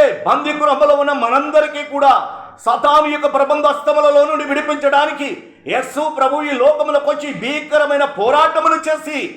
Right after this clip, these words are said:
ఆయన రక్తమును కార్చి బలిదానమై, ఆయన ప్రాణమును పెట్టి త్యాగము చేసి మనల్ని కన్నాడు, మనల్ని విడిపించాడు. ఆయన మన పక్షమున ఉన్నాడు.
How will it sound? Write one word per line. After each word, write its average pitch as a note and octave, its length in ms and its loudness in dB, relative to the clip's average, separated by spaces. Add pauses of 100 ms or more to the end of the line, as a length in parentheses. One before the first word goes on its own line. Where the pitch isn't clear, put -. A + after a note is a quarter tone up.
(300)
ఆయన D4 300 4
రక్తమును D#4 500 0
కార్చి D4 320 0
బలిదానమై, D4+ 760 4 (500)
ఆయన C#4 220 2 (180)
ప్రాణమును E4 520 2
పెట్టి D#4+ 360 -4 (280)
త్యాగము D#4 440 6 (120)
చేసి C#4 340 0 (480)
మనల్ని C4+ 600 2
కన్నాడు, D#4 600 2 (560)
మనల్ని D4+ 460 2
విడిపించాడు. E4+ 880 0 (520)
ఆయన C4 280 2
మన C4 200 -2
పక్షమున D#4+ 640 0
ఉన్నాడు. D4 460 2